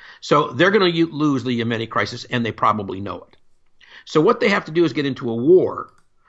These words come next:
where they could win with air power. Regrettably, that means attacking the Shia directly, Iran. So they're setting up a circle of influence on the northern side of the peninsula,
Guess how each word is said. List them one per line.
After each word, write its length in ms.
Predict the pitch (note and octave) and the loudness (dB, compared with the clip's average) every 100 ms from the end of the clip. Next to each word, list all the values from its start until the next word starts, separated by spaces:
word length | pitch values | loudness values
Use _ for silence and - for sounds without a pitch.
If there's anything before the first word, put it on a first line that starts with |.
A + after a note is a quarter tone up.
| _ - | _ -2
where 140 | D3 | 0
they 120 | C#3+ | 0
could 300 | - - G#3 | -2 2 2
win 180 | C#3+ A2 | 2 -6
with 140 | F#2+ | -8
air 140 | F2+ - | -10 -10
power. 280 | - - - _ _ _ - | -10 -12 -14 _ _ _ -6
Regrettably, 540 | C3+ D#3+ E3+ E3 C#3 | -4 2 2 2 -2
that 180 | C3 B2+ | -4 -4
means 260 | B2+ B2 - _ | -6 -8 -12 _
attacking 460 | - - A#2+ A2 G#2 | -10 -4 -4 -6 -14
the 80 | F#2+ | -14
Shia 320 | - G2 E2+ | -12 -12 -12
directly, 520 | F#2 F#2+ - - _ _ _ _ _ - - | -14 -14 -16 -20 _ _ _ _ _ -20 -12
Iran. 360 | A#2 G2+ F#2 - _ _ - - _ _ _ _ | -8 -6 -8 -16 _ _ -20 -20 _ _ _ _
So 160 | - A#2+ | -10 -8
they're 100 | A2 | -6
setting 380 | - E3+ A3 | -2 0 0
up 280 | C3+ - - _ _ _ | -2 -6 -12 _ _ _
a 60 | - | -14
circle 500 | - D3+ D#3 - - | -8 -4 -4 -4 -8
of 100 | C#3+ | -6
influence 520 | B2 - G2+ G#2 - | -10 -10 -14 -14 -12
on 120 | - G#2+ | -10 -8
the 60 | |
northern 560 | A2 B2+ D3+ D#3+ D#3+ - | -4 0 0 0 -6 -10
side 420 | - A#2+ A#2 A#2+ | -4 -2 0 -2
of 120 | G#2+ | -6
the 60 | G#2 | -10
peninsula, 540 | B2 A#2 A2+ A2+ G3+ | -10 -10 -8 -10 -10